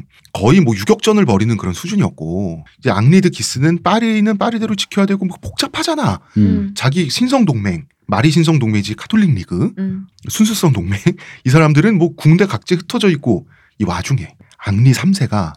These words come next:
Speaker 1: 자기
Speaker 2: 네.
Speaker 1: 건강에 이상을 느낍니다.
Speaker 3: 음.
Speaker 1: 국왕 앙리가.
Speaker 3: 네.
Speaker 1: 이 사람이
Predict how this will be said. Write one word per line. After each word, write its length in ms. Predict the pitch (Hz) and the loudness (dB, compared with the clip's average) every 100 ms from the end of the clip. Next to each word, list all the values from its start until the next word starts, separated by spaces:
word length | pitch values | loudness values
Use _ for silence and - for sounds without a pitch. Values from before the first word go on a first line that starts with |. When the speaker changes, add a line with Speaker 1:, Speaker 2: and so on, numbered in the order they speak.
| - | -6
Speaker 1:
자기 180 | 95 | -6
Speaker 2:
네. 60 | 80 | -6
Speaker 1:
건강에 340 | - 95 107 120 | -6 -2 0 -2
이상을 320 | - 98 135 | -4 -2 -2
느낍니다. 500 | - - 67 - - - | -2 -10 -20 -20 -18 -6
Speaker 3:
음. 500 | 196 185 190 196 196 | -4 -4 -4 -6 -8
Speaker 1:
국왕 280 | 190 135 110 | -4 0 0
앙리가. 420 | 85 90 - - _ | -2 -8 -10 -12 _
Speaker 3:
네. 200 | 175 175 170 175 _ - | -10 -8 -8 -12 _ -8
Speaker 1:
이 40 | |
사람이 680 | 104 120 120 120 110 95 - | 0 2 2 2 0 -2 -6